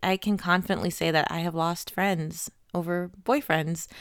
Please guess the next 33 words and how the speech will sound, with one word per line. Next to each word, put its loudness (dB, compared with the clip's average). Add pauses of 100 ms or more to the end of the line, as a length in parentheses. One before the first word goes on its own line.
(260)
Like, 0
a 4
boyfriend 2
comes -2
into 0
the 0
picture, -2
the 0
dynamic -2
changes, -2
and -2
then -2
you -6
just -4
don't -2
have -6
a -12
friend -8
anymore. -6 (420)
And 4
maybe 4
I've 0
been 4
that 2
<laughs> 4
person 0
to -2
other 0
people -2
because -2
of 2
you. -2
<laughs> -20